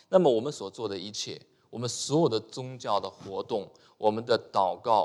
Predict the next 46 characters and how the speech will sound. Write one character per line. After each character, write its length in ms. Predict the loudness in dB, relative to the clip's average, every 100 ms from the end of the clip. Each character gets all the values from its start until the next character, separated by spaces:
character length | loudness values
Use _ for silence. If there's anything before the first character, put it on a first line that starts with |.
| 0
我 80 | -8
们 160 | -4
的 80 | -4
认 320 | -2 -4 -4
罪， 240 | -8 -8 -6
我 100 | -8
们 120 | -8
的 100 | -10
歌 320 | -6 -4 -4
唱， 340 | 2 2 2 -8 _
我 80 | -20
们 80 | -14
的 120 | -12
敬 280 | -10 -10 -10
虔， 240 | -10 -8
我 60 | -10
们 100 | -10
的 80 | -10
热 260 | 2 2
情， 260 | 2 -6 -16 _ _
所 260 | -16 4 6
有 60 | 6
的 80 |
这 140 | 4 -2
一 140 | -4
切 280 | -4 -4 -6 -8 _
都 220 | 12 12
不 260 | 10 0 -6
过 340 | -6 0 0
是 280 | 0 -2 -6
那 180 | -10 -10
个 160 | -10 -12
精 340 | -10 -12 -12
美 200 | -12 -12 -8
的 100 | -10
包-， 340 | -2 0 0 -2
礼 180 | -10 -8
物 220 | -8 -8
的 140 | -10
那 100 | -12
个 100 | -14 -14 -2
包 180 | -2
装 280 | -2 -10 -12
的 100 | -12
外 220 | -10 -12
壳， 280 | -14 -20 -20